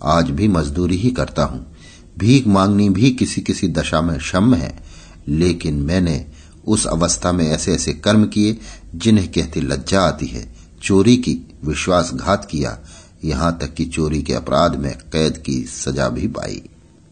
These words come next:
मिस जोशी ने सरल नयन होकर कहा, "आप ये सब बातें मुझसे क्यों कह रहे हैं?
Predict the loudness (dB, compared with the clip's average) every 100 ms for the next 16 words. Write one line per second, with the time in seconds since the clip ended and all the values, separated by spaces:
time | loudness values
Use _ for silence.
0 | _ -20 -20 -20 -20 -12 2 4 6 6
1 | 4 6 4 4 2 2 2 2 2 2
2 | 0 -2 -6 -8 -6 -8 -10 -14 -20 -20
3 | -20 -4 2 2 4 2 2 2 2 2
4 | 2 0 0 -2 0 0 0 -4 -6 -8
5 | -12 -14